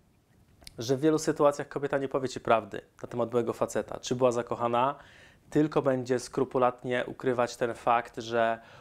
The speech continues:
ona nigdy nie była zakochana. Jak to mój dobry kumpel, przyjaciel powiedział, on się wyzbył czegoś takiego, że wierzy w to, że każda kobieta mówi mu, że jest tym pierwszym,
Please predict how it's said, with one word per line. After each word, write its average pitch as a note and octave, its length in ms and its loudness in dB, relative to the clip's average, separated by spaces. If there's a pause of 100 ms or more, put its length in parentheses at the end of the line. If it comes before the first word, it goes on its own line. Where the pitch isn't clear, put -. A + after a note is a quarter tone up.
(160)
ona C3 200 4
nigdy B2 240 -4
nie A#2 120 -4
była A2+ 160 0
zakochana. G#2+ 640 -4 (540)
Jak C3+ 200 6
to D3 120 0
mój C#3 120 -2
dobry C#3 400 4 (160)
kumpel, C3+ 340 0
przyjaciel B2 380 0
powiedział, B2 640 4 (260)
on C3 180 0
się B2+ 160 -2
wyzbył A#2+ 340 -2
czegoś A#2+ 280 -4
takiego, A#2 400 0
że A2+ 140 0
wierzy A2+ 320 2
w - 80 -18
to, A2+ 180 0
że A2 140 -2
każda A2+ 320 -2
kobieta A2 580 0 (360)
mówi B2 260 -2
mu, A#2+ 180 0
że A2+ 120 2
jest A2 160 -4
tym A2 100 -8
pierwszym, B2+ 640 0